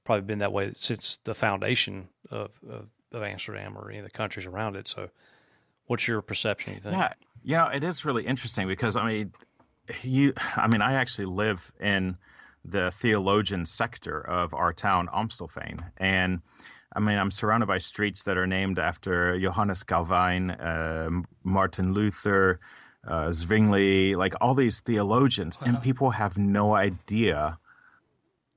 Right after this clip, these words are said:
Speaker 2: what the names are.
Speaker 3: Mm.
Speaker 2: Uh, there's statues everywhere for all these old guys that came out of this area. So it's, it's not been that long ago.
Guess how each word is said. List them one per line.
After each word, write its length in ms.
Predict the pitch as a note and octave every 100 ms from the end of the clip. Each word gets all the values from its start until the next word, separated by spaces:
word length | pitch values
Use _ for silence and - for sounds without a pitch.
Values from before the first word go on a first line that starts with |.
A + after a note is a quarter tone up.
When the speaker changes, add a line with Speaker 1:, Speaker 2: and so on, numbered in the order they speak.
| _
Speaker 2:
what 380 | A2+ G2 A2+ A2
the 80 | G#2+
names 320 | G2 F#2+ F2
are. 380 | F#2+ F#2 - - _ _ -
Speaker 3:
Mm. 60 | G2+
Speaker 2:
Uh, 520 | F2+ D#2+ C#2+ - G#2+
there's 240 | A2 G2+
statues 600 | - A#2+ A2+ B2 G#2 F#2 -
everywhere 680 | G#2 G2+ F#2+ F2 E2+ E2 D#2+ - - _ -
for 200 | G#2+ -
all 120 | G#2+
these 220 | A2 F#2 -
old 340 | G2+ G2+ G2 - _ -
guys 460 | G2+ C3 F#2 F2
that 180 | - D#2
came 300 | - A#2+ G#2+ -
out 260 | F#2 B2 G#2+
of 120 | D#2+
this 180 | E2 -
area. 420 | G2+ A2 D2+ D#2
So 260 | - G2+
it's, 300 | G#2 - - - - _ _ -
it's 200 | A2+ -
not 320 | G#2+ C#3 -
been 180 | G#2+ F#2
that 240 | E2+ -
long 300 | F2 B2 D3
ago. 440 | F2+ D2 - -